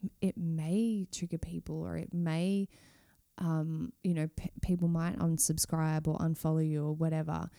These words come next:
But just knowing and trusting that those aren't your people, or if it does trigger them, they may even come back to you later, you know,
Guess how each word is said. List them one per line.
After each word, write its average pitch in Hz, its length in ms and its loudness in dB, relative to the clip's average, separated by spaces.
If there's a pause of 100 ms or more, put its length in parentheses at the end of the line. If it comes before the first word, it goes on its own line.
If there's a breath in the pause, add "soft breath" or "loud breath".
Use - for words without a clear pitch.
(340 loud breath)
But 185 160 2
just 175 240 4
knowing 175 500 4
and 165 100 0
trusting 165 520 -2
that 160 200 -4
those 160 380 2 (100)
aren't 160 260 -2
your 160 120 -2
people, 170 680 -2 (100)
or 175 540 4
if - 180 0
it 196 100 -2
does 208 300 2
trigger 247 300 2
them, 151 380 0 (320 loud breath)
they 226 180 6
may 294 200 4
even 226 260 2
come 165 380 -2
back - 540 0
to - 120 4
you 165 300 2
later, 165 600 2 (800 soft breath)
you 180 100 4
know, 160 180 2